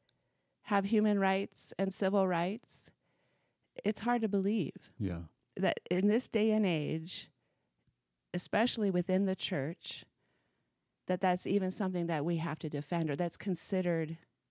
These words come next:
Speaker 1: radical.
Speaker 2: Right. You know, that just reminds me too, I just know, you know, in reading certain levels of atheism, and I know in roughly two thousand six, you know, the whole new atheist movement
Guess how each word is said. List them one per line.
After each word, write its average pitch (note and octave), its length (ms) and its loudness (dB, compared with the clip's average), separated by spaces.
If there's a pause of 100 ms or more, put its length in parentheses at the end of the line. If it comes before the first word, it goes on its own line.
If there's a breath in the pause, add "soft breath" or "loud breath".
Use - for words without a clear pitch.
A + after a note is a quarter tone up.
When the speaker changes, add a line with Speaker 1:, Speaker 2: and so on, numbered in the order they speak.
(300)
Speaker 1:
radical. D3+ 840 -6 (420)
Speaker 2:
Right. F#2+ 300 -6 (1200 loud breath)
You D3 80 4
know, E3+ 80 10
that F#3 140 6
just - 180 -4
reminds D3 320 4
me A2 100 2
too, A2+ 280 6
I F2+ 80 2
just F#2 220 -2
know, F#2 300 4
you G2+ 160 4
know, F#2 120 4
in F#2 100 4
reading F#2 580 0
certain G2 360 -2
levels F#2+ 300 0
of F2 100 -4
atheism, F2+ 520 -2
and E2+ 100 -2
I E2+ 40 -4
know F2 260 -2
in F2 260 -6
roughly F2+ 480 -4
two F2+ 200 -10
thousand F2 440 -4
six, F2 440 -6
you F#2 60 -4
know, E2+ 100 -4
the E2 100 -4
whole F2 260 -4
new F2 180 -2
atheist F2 360 -6
movement F2 640 -4